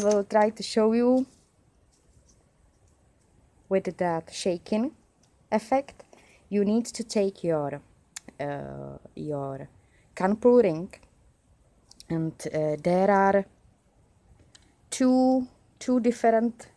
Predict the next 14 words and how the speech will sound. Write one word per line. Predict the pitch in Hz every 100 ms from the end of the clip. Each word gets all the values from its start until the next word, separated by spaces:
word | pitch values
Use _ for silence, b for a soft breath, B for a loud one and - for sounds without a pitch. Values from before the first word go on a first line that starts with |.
| _ -
two | 240
different | 226 226 233 220 226 -
types | 233 208 - - - b b b
of | - 196
those, | 185 202 196 202 -
uh, | - 175 175
can | 202 196
pull | - 196
rings. | 190 185 208 - - b b b b -
There | 202 196
are | 190 185
magnetic | 190 185 214 - 269 -
and | 202 185 -
non-magnetic. | 202 214 202 160 160 - 147